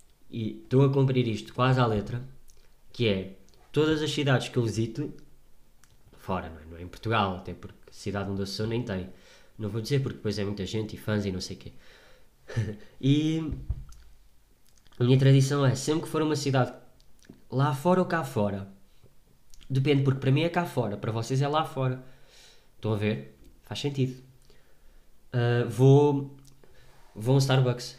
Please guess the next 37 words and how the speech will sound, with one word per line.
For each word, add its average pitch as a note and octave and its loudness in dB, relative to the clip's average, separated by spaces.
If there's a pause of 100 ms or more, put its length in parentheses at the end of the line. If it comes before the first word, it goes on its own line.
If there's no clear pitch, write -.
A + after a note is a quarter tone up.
(140)
que - -12
é G#2 -10
tradição. A#2+ -2 (300)
Tipo, - -16
não B2 2
é C#3+ 2
que C#3 -6
eu C#3+ -2
seja C#3+ 0
beto, C3+ 2
porque - -16 (120)
não G#2+ -4
sou, A#2 2 (540)
mas A2+ -2
é D3 0
porque, C#3+ -6
pá, A#2+ -8
sabe-me E3+ -2
bem C3+ 2
aquele G#2+ -4
cafezinho, B2 -2
né? A2 -4 (800)
Para A#2 -12
depois A2+ -6
um A2 -4
sem-abrigo A2+ 0
me A2 -2
pedir A2 -4
para G#2+ -10
trocar G#2+ -8
por - -10
D A2 -2
S G2+ -4
Ds, G2+ -8
né? F#2 -8 (640)
Não, G3 0
sabe, A#2+ -4